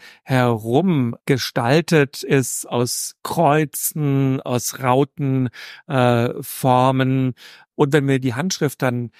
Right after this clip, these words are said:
aufschlagen, dann finden wir relativ zu Beginn dann diese Darstellung von Christus, der in einem Baum, äh, steht, ähm, und, ähm,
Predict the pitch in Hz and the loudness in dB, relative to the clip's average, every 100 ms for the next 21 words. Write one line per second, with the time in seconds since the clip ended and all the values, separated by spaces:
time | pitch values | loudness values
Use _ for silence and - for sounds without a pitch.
0 | _ _ - 131 156 214 - - 135 123 | _ _ -2 2 4 2 -6 -4 0 2
1 | 156 156 147 131 135 127 _ _ - 180 | 2 0 0 0 0 -6 _ _ -2 -2
2 | 220 135 123 113 117 131 202 190 175 147 | 0 -4 -4 -6 -2 0 2 2 0 -4
3 | - - - - - 170 143 143 143 143 | -6 -20 -20 -8 -2 2 4 2 2 0
4 | 123 - 165 175 151 123 - _ - 139 | 0 0 0 0 -2 -6 -10 _ -8 -4
5 | 127 120 135 156 147 135 127 120 _ _ | -4 -4 -4 2 4 4 2 0 _ _
6 | 131 110 147 - 139 139 139 - _ - | -8 -4 -4 0 2 2 0 -6 _ -2
7 | 156 139 131 117 _ _ - - 143 - | 0 0 -4 -6 _ _ -10 -2 0 0
8 | - 151 147 139 - - _ - 131 127 | 0 2 2 2 -6 -12 _ 0 2 4
9 | 131 131 123 _ - 135 135 127 113 110 | 2 0 -2 _ -8 -4 -2 -4 -6 -12
10 | - 113 101 143 190 202 185 147 131 127 | -8 -6 0 0 2 -2 -4 -2 0 0
11 | 123 - - - - 143 160 185 - - | -4 -8 -10 -8 0 2 4 2 -4 -10
12 | - - 160 135 131 135 123 - - - | -8 -4 -2 0 -2 -4 -6 -14 -6 0
13 | 147 147 139 - - 135 135 131 127 | 2 2 -4 -8 -4 -2 -2 -2 -6